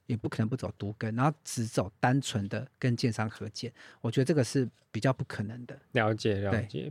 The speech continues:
Speaker 2: 不过现在其实也蛮多的建商，他在走合建的时候，他也会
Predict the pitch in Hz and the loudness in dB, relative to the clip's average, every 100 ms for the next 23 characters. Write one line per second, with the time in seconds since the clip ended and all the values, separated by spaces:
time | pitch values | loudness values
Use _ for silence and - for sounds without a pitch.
0 | - 135 190 165 185 175 123 110 120 107 | 2 6 6 6 6 6 4 4 4 4
1 | 101 104 117 120 113 101 101 147 120 110 | 2 6 6 8 8 6 4 4 2 4
2 | 113 107 113 120 120 117 123 - - _ | 2 2 0 2 4 4 4 -2 -20 _
3 | _ - 104 107 110 143 117 101 - 98 | _ 2 2 4 2 4 4 2 2 2
4 | 123 110 110 120 127 110 101 120 113 | 2 2 2 2 4 4 6 6 6